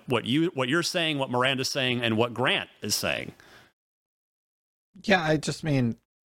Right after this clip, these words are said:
Speaker 2: I wonder if there are other franchises that they could revisit as opposed to Banjo that might do well. I think a game like Cameo that was around a, the three sixty launch window,
Speaker 1: Day one.
Speaker 2: uh,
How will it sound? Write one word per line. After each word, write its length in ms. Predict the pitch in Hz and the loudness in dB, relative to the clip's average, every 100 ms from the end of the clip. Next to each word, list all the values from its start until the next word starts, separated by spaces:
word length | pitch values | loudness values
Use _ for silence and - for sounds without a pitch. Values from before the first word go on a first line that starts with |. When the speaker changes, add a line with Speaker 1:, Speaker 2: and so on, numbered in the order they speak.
| _ _ _ _ - | _ _ _ _ -4
Speaker 2:
I 80 | 139 | -2
wonder 360 | 131 151 160 | -2 -2 0
if 140 | 165 - | -2 0
there 420 | 139 135 131 127 | 0 0 0 -2
are 380 | 123 120 113 107 | 0 2 2 -2
other 300 | - 117 120 | -2 0 2
franchises 760 | 113 117 110 101 107 101 104 104 | 0 0 0 2 2 2 0 -2
that 180 | 101 98 | 0 0
they 160 | 95 104 | 0 -2
could 340 | 107 95 95 | 0 0 0
revisit 440 | 107 98 104 92 98 | 0 2 0 0 0
as 120 | 95 | 0
opposed 360 | 92 101 95 | 0 0 0
to 40 | 92 | -2
Banjo 760 | 85 90 98 101 107 110 110 - | -2 0 0 0 2 0 -2 -6
that 80 | 104 | -4
might 280 | 98 104 92 | 0 0 -2
do 160 | 101 98 | -4 0
well. 360 | 107 117 131 - - - - | 2 2 0 -6 -18 -18 -2
I 80 | 123 | 0
think 180 | 123 139 | 2 0
a 60 | |
game 320 | 113 117 117 110 | 0 2 2 0
like 220 | 92 87 | -2 -4
Cameo 680 | - 131 143 120 101 95 104 | -2 0 2 0 0 0 2
that 140 | 95 | 2
was 180 | 95 104 | 2 2
around 300 | 104 104 101 | 2 2 2
a, 60 | 95 | -2
the 300 | 82 107 101 98 | -4 -2 0 0
three 220 | - 104 | 2 2
sixty 380 | - 104 - 95 | 2 -2 -2 0
launch 380 | 95 110 123 | 2 0 0
window, 560 | 104 95 92 90 92 98 - - - | 0 0 0 0 2 0 -2 -16 -10
Speaker 1:
Day 140 | 127 123 | -4 -2
one. 220 | 147 160 | 0 2
Speaker 2:
uh, 360 | 104 98 95 | 0 0 -2